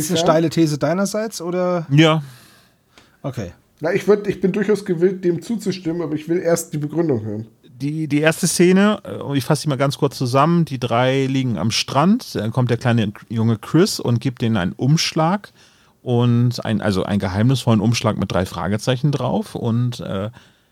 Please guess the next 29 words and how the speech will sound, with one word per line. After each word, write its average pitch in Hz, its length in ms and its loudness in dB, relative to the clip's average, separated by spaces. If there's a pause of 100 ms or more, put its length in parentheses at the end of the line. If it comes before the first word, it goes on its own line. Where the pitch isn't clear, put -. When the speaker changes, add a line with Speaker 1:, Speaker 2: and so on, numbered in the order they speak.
(320)
Speaker 3:
Justus 175 520 2
entscheidet 139 580 0
sich, 147 220 -4
den 120 160 0
Umschlag 139 440 0
erst 120 220 -2
später 156 460 2
in 123 80 0
der 120 80 2
Zentrale 127 560 0
zu - 160 -6
öffnen, 117 320 0
weil 117 80 4
sie 110 100 -4
erstmal 120 300 -2
baden 104 440 2
gehen 92 360 -6
wollen. 87 320 -8 (960)
Und 120 180 -4
das 175 180 4
ist 202 140 -2
etwas, 139 560 -2 (400)
was 110 240 -4
ich 110 180 -6
mit 113 200 -2
Justus 156 420 0
Jonas 127 380 2
überhaupt 110 480 -2
nicht 127 260 -2